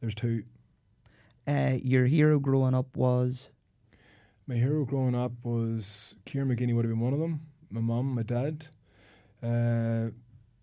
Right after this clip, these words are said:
Speaker 1: a guy called Seamus Mallon, who was one of the key negotiators of Good Friday Agreement. Muhammad Ali, Nelson Mandela.
Speaker 2: Sweeper keepers, yeah or nay?
Speaker 1: Uh, absolutely. Brilliant evolution in Gaelic games.
Speaker 2: Best manager you ever had?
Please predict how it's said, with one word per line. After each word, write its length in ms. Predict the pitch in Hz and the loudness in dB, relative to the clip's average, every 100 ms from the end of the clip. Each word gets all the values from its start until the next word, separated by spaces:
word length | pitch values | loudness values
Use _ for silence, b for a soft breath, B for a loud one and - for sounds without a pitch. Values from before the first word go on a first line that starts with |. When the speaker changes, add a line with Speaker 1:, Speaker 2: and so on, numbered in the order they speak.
| - | -12
Speaker 1:
a 60 | 120 | -6
guy 140 | 123 | -4
called 200 | 120 120 | -2 -2
Seamus 440 | 117 131 120 117 | -2 -2 -2 -2
Mallon, 340 | 120 117 120 120 | -2 0 2 4
who 140 | 117 | 2
was 160 | 113 101 | 0 -2
one 120 | 117 | 0
of 60 | 113 | -2
the 60 | |
key 180 | - 120 | -2 -2
negotiators 540 | 113 113 104 113 117 107 | 0 0 -2 -2 -2 -2
of 60 | |
Good 140 | 110 107 | -2 -4
Friday 220 | 113 107 | -4 -4
Agreement. 560 | 104 113 120 127 - - - | -2 -2 -2 -4 -8 -20 -10
Muhammad 400 | 113 113 120 117 | -4 0 0 0
Ali, 480 | 117 117 120 120 120 | 0 0 2 2 2
Nelson 400 | 113 117 117 117 | 0 -2 -2 -2
Mandela. 420 | 110 117 117 120 - - _ _ _ b b b b | -2 -2 -4 -6 -8 -20 _ _ _ b b b b
Speaker 2:
Sweeper 360 | - 170 156 | 2 4 6
keepers, 400 | 139 135 147 143 123 | 4 2 0 -2 2
yeah 200 | 131 127 | 2 4
or 100 | 123 | 2
nay? 220 | 123 135 - _ _ b b b b b b - | 0 -2 -8 _ _ b b b b b b -6
Speaker 1:
Uh, 280 | 120 117 117 | -2 -2 -2
absolutely. 460 | 127 - 120 117 113 | -4 -4 -4 -4 -4
Brilliant 300 | 123 120 120 | -4 0 0
evolution 420 | 110 113 110 117 | 0 -2 -4 -6
in 60 | |
Gaelic 240 | 104 113 110 | -4 -4 -4
games. 360 | 113 110 - - _ _ _ _ b b b b b _ | -6 -8 -12 -20 _ _ _ _ b b b b b _
Speaker 2:
Best 220 | - 190 185 | 2 4 4
manager 340 | 170 160 151 | 2 4 2
you 160 | 143 143 | 2 2
ever 160 | 135 | 2
had? 340 | 135 135 135 | 2 0 -2